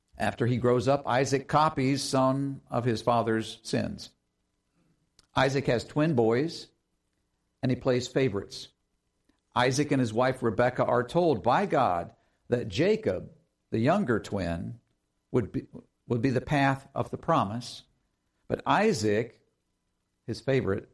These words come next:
is Esau, Jacob's older brother, and he wants Esau to get the blessing. Well, J-, Jacob is a conniver.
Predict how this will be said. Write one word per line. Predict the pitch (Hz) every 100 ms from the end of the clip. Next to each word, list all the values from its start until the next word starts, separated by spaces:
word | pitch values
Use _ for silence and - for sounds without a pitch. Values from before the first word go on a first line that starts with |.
| -
is | 101
Esau, | 156 - 98 92 101 120 -
Jacob's | 113 107 101
older | 127 127
brother, | 95 95 95 107
and | 110 117
he | 117
wants | 113 113 -
Esau | 143 156 147 120 110
to |
get | 107 113
the | 101
blessing. | 131 123 - 73 - _ _ _ _ _ _ _ _ _ _ _ -
Well, | 107 107 _
J-, | - 101 98 -
Jacob | 98 87 98
is | 104
a | 113
conniver. | 113 147 147 120 90 71